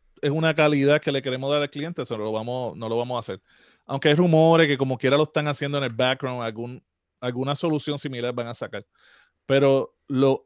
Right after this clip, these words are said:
AirTags, supuestamente, según los leaks, los últimos leaks, lo van, Apple no lo va a anunciar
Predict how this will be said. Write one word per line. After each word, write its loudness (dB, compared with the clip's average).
AirTags, 2
supuestamente, -2
según -6
los 2
leaks, -4
los -4
últimos -6
leaks, -6
lo -4
van, -8
Apple -4
no -2
lo 6
va 4
a 4
anunciar -4